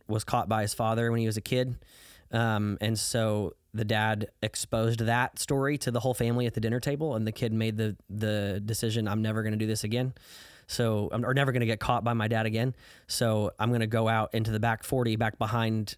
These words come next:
you know, the woods on the backside of our property every time I wanna do this."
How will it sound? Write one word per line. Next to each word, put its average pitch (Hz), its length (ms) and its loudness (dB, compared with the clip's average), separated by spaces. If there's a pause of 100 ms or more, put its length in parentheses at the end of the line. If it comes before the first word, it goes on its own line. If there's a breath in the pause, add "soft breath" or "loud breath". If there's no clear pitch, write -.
(140)
you 113 140 0
know, 104 300 -2 (400)
the 113 120 0
woods 117 560 0
on 110 140 0
the 110 60 2
backside 113 340 0
of 110 60 0
our 104 100 -2
property 110 520 -2 (320 loud breath)
every 117 180 0
time 113 180 0
I 107 40 0
wanna 107 180 0
do 120 160 0
this." 107 340 -2